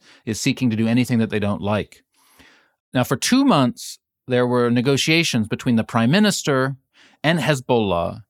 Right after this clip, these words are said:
where the prime minister, Fuad Siniora, was trying to convince them to return to the cabinet. So eventually, these two ministers were seduced back into cabinet. But then Hezbollah was able to continue to cause paralysis in the government by entering into another coalition agreement with an opposition,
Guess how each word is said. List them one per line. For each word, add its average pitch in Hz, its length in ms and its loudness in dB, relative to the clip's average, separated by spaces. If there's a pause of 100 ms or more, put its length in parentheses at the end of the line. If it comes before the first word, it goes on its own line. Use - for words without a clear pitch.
(180)
where 113 140 -2
the 113 80 2
prime 139 180 0
minister, 135 580 0 (120)
Fuad 135 320 2
Siniora, 127 500 2
was 110 100 -4
trying 135 260 0
to 120 60 -2
convince 123 320 -2
them 120 120 -2
to 113 100 -6
return 120 380 -2
to 110 60 -10
the 107 100 -6
cabinet. 101 480 -2 (260)
So 151 160 2
eventually, 165 760 2
these 151 180 0
two 160 160 0
ministers 139 720 0
were 117 420 0
seduced 127 540 -2
back 127 500 -2
into 120 320 -2
cabinet. 101 680 -4 (320)
But 147 200 0
then 180 500 2
Hezbollah 123 680 0
was 117 160 -4
able 120 280 0
to - 120 -6
continue 170 500 2
to - 120 -10
cause 123 480 0
paralysis 135 720 0
in 117 160 -4
the 107 80 -4
government 143 420 0
by 110 180 0
entering 127 440 -2
into 139 240 0
another 156 480 4
coalition 127 540 0
agreement 113 420 0
with 117 160 -4
an 120 80 -2
opposition, 117 840 0